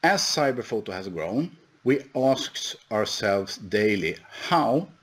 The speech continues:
can we become more personal with every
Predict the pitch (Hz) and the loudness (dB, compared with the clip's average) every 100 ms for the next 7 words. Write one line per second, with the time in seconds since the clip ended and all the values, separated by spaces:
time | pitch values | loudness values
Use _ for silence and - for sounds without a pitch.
0 | _ _ - 120 113 117 110 - _ _ | _ _ -8 -2 0 0 -2 -10 _ _
1 | _ - 101 95 - - 98 98 113 151 | _ -4 -2 -2 -6 -4 -2 0 2 2
2 | 135 - 110 104 - 101 117 135 - - | 2 -2 -4 -4 -4 -2 -2 -4 -12 -20
3 | - - - _ 107 104 87 - - 117 | -20 -20 -20 _ -2 0 0 -4 -2 0
4 | 104 101 95 | 2 2 2